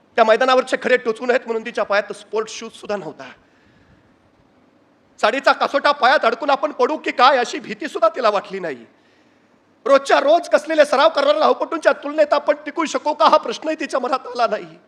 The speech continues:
आपण आधी कसेच पळलो नव्हतो हेही तिला पळताना आठवलं नाही. तिला फक्त आठवत होता नवरा, तिला फक्त आठवत होता त्याचा आजार आणि तिला फक्त आठवत होता माझा नवरा जगवायचा आहे एवढाच विचार. बस,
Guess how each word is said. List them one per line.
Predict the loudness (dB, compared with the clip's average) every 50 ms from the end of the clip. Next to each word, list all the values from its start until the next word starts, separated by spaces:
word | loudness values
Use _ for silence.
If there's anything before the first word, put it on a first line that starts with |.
| _ _ _ _ _ _ _ _ _ _ _ _ 2
आपण | 2 4 4 4
आधी | 4 4 2 2
कसेच | 2 2 4 4 4 2 4
पळलो | 6 6 6 6 6
नव्हतो | 4 2 0 0 0 0 0
हेही | 2 2 2 2 2 0
तिला | 4 4 4 6
पळताना | 6 6 4 4 4 2 0 0
आठवलं | 0 0 -2 -4 -4 -4 -4 -4
नाही. | -4 -4 -4 -8 -12 -20 _ _ _ _ _ _ _ _ _ _ _ _ _ _ _ _ -6
तिला | -2 -2 -2
फक्त | -2 -4 -6 -4 -2 -2
आठवत | -2 -2 -4 -6 -6 -6 -6
होता | -10 -14 -12 -12
नवरा, | -10 -10 -10 -10 -10 -12 -14 -18 -20 -20 _ _ _ _ _ _ _ _ _ _ _ _ _ 0
तिला | 2 2 2
फक्त | 2 0 0 0 0
आठवत | -2 -2 -2 -2 -4 -2 -2
होता | -2 -2 -2 -2
त्याचा | -2 -4 -4 -2 -2 -2
आजार | -2 -2 0 0 2 2 0 -2 -6 -12 -6 -2
आणि | -2 -2 0
तिला | 2 2 2
फक्त | 4 2 0 0 2 0
आठवत | 0 2 0 -2 -2 -2 -4
होता | -4 0 2 2 4
माझा | 4 2 2 2 2 2
नवरा | 2 0 -2 2 2 2 2
जगवायचा | 2 2 -2 0 0 0 0 0 -2 -2 -2
आहे | 0 0
एवढाच | 0 -2 -4 -2 0 2 2 2 2 0 -4 -10
विचार. | -12 -8 -4 -2 -2 -2 -2
बस, | -2 -4 -6 -6 -8 -12 -20 -20